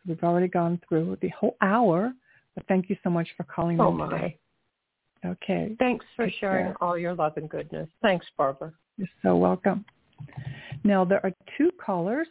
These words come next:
Speaker 1: area code six three zero, three zero three, that I didn't get to.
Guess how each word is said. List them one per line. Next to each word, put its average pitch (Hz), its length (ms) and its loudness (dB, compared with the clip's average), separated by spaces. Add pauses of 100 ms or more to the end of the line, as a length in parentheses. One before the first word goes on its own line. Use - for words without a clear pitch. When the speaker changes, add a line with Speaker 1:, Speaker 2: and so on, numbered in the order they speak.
(140)
Speaker 1:
area 185 260 4
code 165 280 -2 (140)
six - 160 -4 (140)
three 240 300 4
zero, 156 460 -2 (600)
three 185 320 4
zero 165 280 0 (100)
three, 269 220 0 (100)
that 170 100 -2
I 165 60 0
didn't 175 300 -2
get 214 220 -2 (100)
to. 175 220 -8